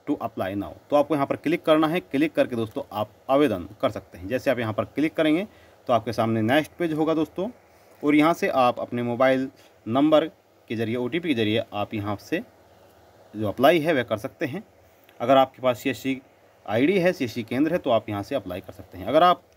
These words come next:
कहेंगे, बोलेंगे दोस्तों कि अप्लाई कैसे करते हैं, तो हम आपको बता देंगे कि आप अपने मोबाइल से घर बैठे ही कैसे अप्लाई कर सकते हैं।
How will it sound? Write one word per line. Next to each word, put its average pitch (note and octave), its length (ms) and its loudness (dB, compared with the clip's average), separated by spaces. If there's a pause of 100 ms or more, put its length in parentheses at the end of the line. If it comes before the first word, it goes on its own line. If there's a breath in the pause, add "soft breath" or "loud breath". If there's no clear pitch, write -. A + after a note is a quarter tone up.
(280)
कहेंगे, C#3+ 420 0 (420 soft breath)
बोलेंगे F#3 300 2
दोस्तों F3 220 0
कि D#3+ 160 -4 (380)
अप्लाई D#3 200 4
कैसे D#3 220 0
करते D3 240 0
हैं, D3 240 -6
तो B2 200 -8
हम A#2+ 180 -2
आपको A2+ 200 -4
बता A2 180 2
देंगे E3+ 180 2
कि D3+ 100 -2
आप B2+ 100 2
अपने A#2+ 200 -4
मोबाइल A#2+ 260 2
से C#3 140 -2
घर A#2 140 -4
बैठे A2 240 -2
ही C3+ 40 -4
कैसे G#2+ 260 -4
अप्लाई G2+ 240 -6
कर G2+ 120 -8
सकते A2+ 280 -6
हैं। D#3+ 180 -6